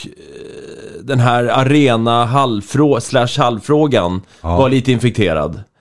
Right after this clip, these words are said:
Speaker 1: Jag
Speaker 2: Ja.
Speaker 1: minns ett möte i Vikingahallen, Robban, Micke Larsson, jag, du, Peter Gensel.
Speaker 2: Var det Peter Gensel då? Det
Speaker 1: Peter
Speaker 2: var inte
Speaker 1: Gensel.
Speaker 2: Det var det.
Speaker 1: Och du,
Speaker 2: Ja,
Speaker 1: ja.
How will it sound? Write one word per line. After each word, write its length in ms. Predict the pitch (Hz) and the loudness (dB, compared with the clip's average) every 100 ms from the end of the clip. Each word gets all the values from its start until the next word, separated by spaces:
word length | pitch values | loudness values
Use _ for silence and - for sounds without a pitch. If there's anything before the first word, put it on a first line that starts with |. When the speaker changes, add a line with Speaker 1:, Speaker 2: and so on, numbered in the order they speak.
| _ | _
Speaker 1:
Jag 140 | 123 | 0
Speaker 2:
Ja. 40 | - | 2
Speaker 1:
minns 280 | 147 143 151 | 2 0 -2
ett 140 | 127 | 0
möte 340 | 143 127 - | 0 0 0
i 40 | 127 | 0
Vikingahallen, 800 | 131 117 117 113 117 117 120 123 | 0 0 0 2 2 0 0 2
Robban, 500 | 135 110 117 123 123 | 2 2 0 0 0
Micke 200 | 127 131 | 0 2
Larsson, 640 | 120 113 113 - 120 117 | 2 2 2 0 0 2
jag, 420 | 113 110 113 117 | 2 4 2 0
du, 280 | 107 113 107 | 0 2 2
Peter 300 | - 110 110 | 0 -2 0
Gensel. 540 | 104 92 82 82 71 - _ _ _ _ _ _ _ _ _ _ _ - - - | -2 -2 -4 -6 -6 -10 _ _ _ _ _ _ _ _ _ _ _ -18 -18 -4
Speaker 2:
Var 160 | 101 98 | 0 0
det 80 | |
Peter 260 | 95 117 127 | 0 -2 0
Gensel 380 | 127 87 - 95 | 0 0 -2 0
då? 60 | 95 | 2
Det 20 | 113 | 2
Speaker 1:
Peter 80 | |
Speaker 2:
var 60 | 117 | 2
inte 120 | 123 | 2
Speaker 1:
Gensel. 320 | 110 90 85 71 | 0 -2 -4 0
Speaker 2:
Det 80 | |
var 140 | 101 73 | 0 0
det. 80 | 117 | 0
Speaker 1:
Och 80 | |
du, 60 | 107 | 2
Speaker 2:
Ja, 420 | 90 98 113 123 95 | 2 2 2 0 -2
Speaker 1:
ja. 260 | 80 95 | -4 -6